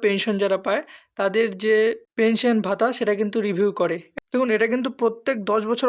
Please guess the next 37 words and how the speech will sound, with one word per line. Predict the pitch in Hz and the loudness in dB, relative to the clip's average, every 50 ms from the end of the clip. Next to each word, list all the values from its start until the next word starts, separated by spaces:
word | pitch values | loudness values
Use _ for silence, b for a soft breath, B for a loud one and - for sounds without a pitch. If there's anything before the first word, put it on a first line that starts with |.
| 226 | 2
অন্তর | 214 202 - 220 226 220 | 2 0 0 0 0 0
অন্তর | 214 226 226 220 | 0 -2 -2 -2
একটা | - 240 226 - | -4 -6 -4 -2
কমিশন | 220 196 202 - 233 208 196 202 | -2 -2 -2 -2 -2 -2 0 0
গঠন | 196 - 214 196 196 | 0 0 -2 -2 0
করা | 202 196 190 190 | 0 0 2 2
হয়, | 185 214 302 - _ _ _ _ _ _ _ _ _ _ - | 0 0 -2 -6 _ _ _ _ _ _ _ _ _ _ -2
যার | 269 240 220 220 226 | 0 0 2 2 2
মাধ্যমে | 226 202 190 233 226 240 233 240 | 2 2 0 0 0 0 0 -2
কিন্তু | 247 226 - 262 262 254 262 269 294 - - 214 175 | -4 -6 -4 -4 -4 -4 -4 -6 -6 -8 -10 -4 -2
যে | 202 208 214 208 214 214 | 0 2 2 2 2 2
কভারেজ | 214 196 202 220 214 226 226 - - 190 | 2 2 2 2 2 0 0 -2 -2 0
পায় | 170 165 190 302 - _ _ - 202 | 0 0 0 -2 -6 _ _ -2 0
যারা, | 196 185 190 202 269 - - | 0 2 2 0 -2 -2 -2
already | 220 202 196 208 196 196 185 | -2 0 0 -2 -2 -2 -2
যেটা | 208 196 202 180 190 | -2 -2 0 -2 -2
বললাম, | 190 190 220 269 240 - | -2 -2 -2 -4 -4 -4
সেন্ট্রাল | 220 190 202 202 196 - | -4 -2 0 0 0 2
গভর্নমেন্ট | 202 196 202 196 196 202 202 196 190 | 0 0 0 0 -2 -2 -4 -4 -6
এমপ্লয়ি, | 185 185 - 208 196 196 220 269 B B B B _ _ _ - 180 | -6 -4 -2 0 0 0 -2 -4 B B B B _ _ _ -4 -2
ডিফেন্স | 220 220 - 254 240 233 226 - | -2 -2 0 0 0 0 2 2
পার্সোনাল, | 254 214 202 - - 220 214 240 269 302 311 - - - _ _ _ _ _ _ _ - | 2 2 2 2 0 0 2 2 0 0 -2 -6 -8 -16 _ _ _ _ _ _ _ -2
পেনশনার, | 220 214 196 - 226 214 214 240 285 - - - 233 | 0 0 2 0 0 2 2 0 0 -2 -2 0 2
এরা | 208 226 220 - | 2 2 2 2
কিন্তু | 233 220 220 - 254 262 269 415 - - 233 214 | -2 -2 -2 -4 -4 -4 -4 -6 -2 0 2 4
এ | 214 220 220 202 | 4 4 4 2
লাভদায়ী | 196 196 180 202 185 196 196 196 190 175 | 0 2 2 0 0 2 2 2 0 0
হয়। | 175 170 175 170 b b b b b b b b _ _ _ _ - | 0 -2 -2 -4 b b b b b b b b _ _ _ _ -2
যদি | 214 226 214 247 254 | 0 0 2 0 0
এটা | 220 262 247 240 | 0 2 2 4
নিয়ে | 233 233 240 233 | 4 4 2 2
আসার | 214 247 240 - 233 | 2 0 0 0 0
কারণ | 220 220 226 226 220 | 0 0 0 2 2
বলা | 226 214 196 | 2 2 2
হয়, | 202 214 220 196 | 2 2 2 2
গোলসের | 214 202 196 - 233 208 208 214 | 0 0 2 0 -2 0 0 0
কথা | 202 214 | -2 -2